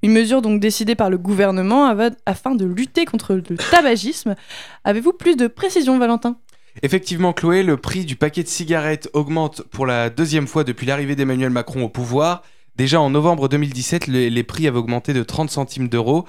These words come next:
Speaker 2: Alors concrètement, quel va être l'impact sur les prix des cigarettes ? Aujourd'hui, euh, un paquet de Marlboro, par exemple, coûte sept euros trente, alors qu'avant la première augmentation de novembre, il coûtait sept euros.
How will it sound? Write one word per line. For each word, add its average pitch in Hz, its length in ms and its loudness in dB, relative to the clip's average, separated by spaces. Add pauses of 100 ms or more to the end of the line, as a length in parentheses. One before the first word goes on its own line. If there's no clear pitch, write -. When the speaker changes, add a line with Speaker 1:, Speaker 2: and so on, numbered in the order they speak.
(320)
Speaker 2:
Alors 120 180 0
concrètement, 160 560 0
quel 151 200 -2
va 143 120 0
être 143 340 0
l'impact 135 360 -2
sur - 160 -4
les 120 120 -2
prix 151 300 -4
des 117 120 -4
cigarettes ? 123 580 -4 (260)
Aujourd'hui, 156 600 0
euh, 123 380 2
un 123 140 -2
paquet 143 380 0
de 117 200 -2
Marlboro, 123 540 0
par 113 180 -10
exemple, 123 300 -4
coûte 175 220 -2
sept 160 280 -4
euros 123 160 -4
trente, 170 380 -4 (320)
alors 135 240 2
qu'avant 151 260 2
la 139 100 2
première 160 360 2
augmentation 131 540 -2
de 123 40 0
novembre, 156 540 0
il 120 220 -6
coûtait 156 320 0
sept 165 340 -2
euros. 113 200 -4